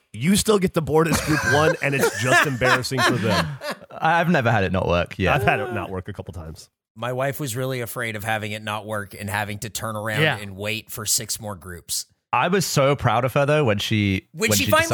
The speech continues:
Speaker 2: decided to
Speaker 3: did
Speaker 2: go
Speaker 3: it.
Speaker 2: for it. Yeah.
Speaker 3: Yep. She finally did it on the last part, and she didn't think that it was possible. That she w-, she just kept going, "I'm gonna do it."
Speaker 2: Well, uh, and I, and I asked her af-, after we were walking down the jet bridge,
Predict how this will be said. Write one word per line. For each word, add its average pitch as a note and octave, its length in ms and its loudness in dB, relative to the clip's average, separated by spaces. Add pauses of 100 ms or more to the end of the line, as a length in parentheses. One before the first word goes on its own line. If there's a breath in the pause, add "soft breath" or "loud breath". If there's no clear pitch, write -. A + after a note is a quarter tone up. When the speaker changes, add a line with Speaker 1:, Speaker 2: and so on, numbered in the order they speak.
Speaker 2:
decided G2+ 60 0
to G2+ 40 6
Speaker 3:
did G#4 100 4
Speaker 2:
go - 100 4
Speaker 3:
it. - 60 0
Speaker 2:
for E2 120 -2
it. - 60 -4 (180)
Yeah. E2+ 120 2
Speaker 3:
Yep. - 260 -2 (160)
She - 140 -12
finally G3+ 320 -6
did G#3 140 -2
it F#3+ 60 -4
on F3 100 0
the E3+ 80 -4
last F3 340 0
part, F3 360 -2
and C3 140 -8
she D#3 200 -2
didn't E3+ 240 0
think F3+ 220 -2
that E3+ 100 -2
it E3+ 80 -6
was E3 120 -6
possible. D#3 460 0
That C3 100 -8
she - 120 -6
w-, C#3+ 160 -4
she D3+ 160 -4
just C#3+ 160 -6
kept C#3 140 -6
going, B2 280 -6
"I'm G#2+ 80 -20
gonna G2+ 260 -18
do G#2+ 140 -14
it." G2 180 -12 (720 loud breath)
Speaker 2:
Well, B3 120 4
uh, A3+ 260 4
and G3+ 100 4
I, G3+ 260 4
and F#3+ 140 4
I G#3 60 2
asked A3 380 2
her E3+ 240 4
af-, F3 280 2 (120)
after F3 260 2
we F#3+ 60 6
were F3+ 80 4
walking F3 260 0
down D#3 220 2
the D3+ 40 0
jet E3 300 0
bridge, C3 380 -2